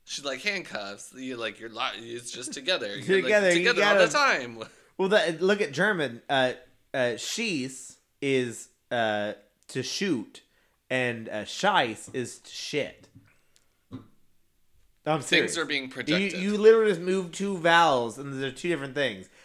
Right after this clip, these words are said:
Speaker 2: Uh, S C H I E S S is to shoot, schieß, and then S C H E I S S is scheiß, is to shit, to poop.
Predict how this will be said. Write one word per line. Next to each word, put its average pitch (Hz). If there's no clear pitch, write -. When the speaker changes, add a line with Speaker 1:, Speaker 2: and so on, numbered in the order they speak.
Speaker 2:
Uh, 113
S 151
C 170
H 160
I 170
E 135
S 120
S 107
is 117
to 131
shoot, -
schieß, -
and 131
then 131
S 143
C 151
H 139
E 135
I 156
S 120
S 101
is 117
scheiß, 139
is 110
to 101
shit, -
to 131
poop. 131